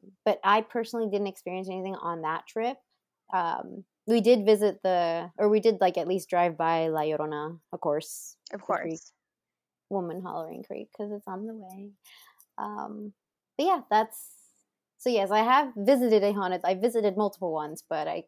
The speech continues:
Speaker 1: I can't say that I saw any haunts, so to speak. But, you know, maybe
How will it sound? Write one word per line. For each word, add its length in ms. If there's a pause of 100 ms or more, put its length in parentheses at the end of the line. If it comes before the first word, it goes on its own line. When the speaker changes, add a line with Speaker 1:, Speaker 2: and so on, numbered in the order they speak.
(120)
Speaker 1:
I 100
can't 320
say 220
that 140
I 320 (800)
saw 340
any 260
haunts, 840
so 260
to 60
speak. 320 (440)
But, 240 (400)
you 100
know, 260
maybe 380